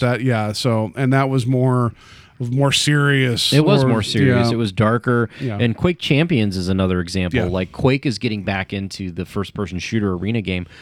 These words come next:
Speaker 2: um, but they're, they're going into the, the Overwatch, um, class-based thing where it's like,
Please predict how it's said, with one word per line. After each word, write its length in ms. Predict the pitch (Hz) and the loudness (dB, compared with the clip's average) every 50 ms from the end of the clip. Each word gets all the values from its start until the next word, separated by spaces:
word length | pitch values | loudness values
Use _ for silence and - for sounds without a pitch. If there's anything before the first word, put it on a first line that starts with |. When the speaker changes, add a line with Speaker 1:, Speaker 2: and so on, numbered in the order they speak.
| - - - - - - - | -20 -20 -20 -20 -20 -12 -6
Speaker 2:
um, 320 | - 113 110 107 104 98 95 | -2 0 2 2 2 0 0
but 220 | 110 110 107 - - | 0 0 -2 -2 -8
they're, 640 | 107 104 104 123 113 110 107 107 104 104 98 95 | -8 -4 -2 0 0 2 2 2 2 0 0 -2
they're 360 | - - 101 101 113 110 104 | -4 -6 -4 -2 0 0 0
going 420 | 95 92 - 117 117 131 135 135 131 | -2 -2 -2 0 0 2 2 2 2
into 400 | 131 127 117 - - 123 117 110 | 0 0 -2 -2 0 0 0 0
the, 440 | 104 110 110 107 107 104 104 104 101 | 0 0 2 2 2 2 0 0 -2
the 200 | 95 107 107 71 | -2 -2 -2 0
Overwatch, 880 | 113 123 143 160 160 120 104 95 90 87 85 - - - - - - - | 0 0 2 2 0 0 0 0 -2 -2 -4 -4 -6 -6 -8 -8 -8 -6
um, 340 | 92 90 90 90 90 90 90 | -4 -2 -2 -2 -4 -6 -8
class-based 720 | - - - 117 104 107 104 - - 107 104 101 - - | -6 -4 -4 -2 -2 -4 -4 -4 -4 -2 -2 -4 -4 -4
thing 280 | - 123 131 120 95 95 | -2 -2 -2 -2 -2 -2
where 180 | 95 95 95 | -2 -2 -2
it's 160 | 98 95 - - | -2 -4 -4 -4
like, 240 | 98 92 - - | -4 -4 -6 -10